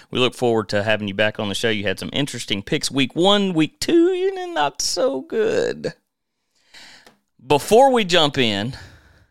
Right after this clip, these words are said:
we already got comments coming in. Um, yeah, <laughs> Florida. <laughs> Matthew Hewitt. Yeah, if we, if we play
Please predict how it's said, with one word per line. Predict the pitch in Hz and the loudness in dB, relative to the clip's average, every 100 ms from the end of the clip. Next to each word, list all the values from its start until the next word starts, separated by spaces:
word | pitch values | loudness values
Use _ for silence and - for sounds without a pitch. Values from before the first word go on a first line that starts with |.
| _ _ _ _ _ _ | _ _ _ _ _ _
we | 117 135 | 0 2
already | 139 | 4
got | 135 127 | 2 0
comments | - 139 139 135 95 | 0 -2 -2 -4 -8
coming | - 143 117 127 | -4 -4 -4 -4
in. | 143 139 139 135 - - - - | -2 -2 -4 -6 -14 -20 -20 -20
Um, | - 104 110 107 98 90 90 90 - - - _ _ _ _ _ _ _ _ _ _ _ - | -2 2 4 4 2 0 -8 -14 -18 -20 -20 _ _ _ _ _ _ _ _ _ _ _ -6
yeah, | 113 92 71 - - | 0 0 -2 -8 -12
<laughs> | 123 - - - - | -10 -10 -16 -20 -14
Florida. | - 120 - 120 - - _ | -10 -8 -6 -8 -12 -20 _
<laughs> | 135 - - 117 - - - | -8 -8 -10 -10 -10 -14 -12
Matthew | 120 120 135 101 | -6 -6 -6 -6
Hewitt. | 117 - - 120 - - - - - - - _ _ _ _ _ _ _ _ _ _ _ _ - - - | -8 -6 -8 -8 -10 -12 -12 -16 -18 -18 -20 _ _ _ _ _ _ _ _ _ _ _ _ -20 -20 -12
Yeah, | - 107 | 0 2
if | 95 - | 2 0
we, | 104 | -4
if | 98 | -4
we | 110 123 113 107 | -2 -2 -2 -6
play | - 131 117 113 107 | -4 2 4 4 2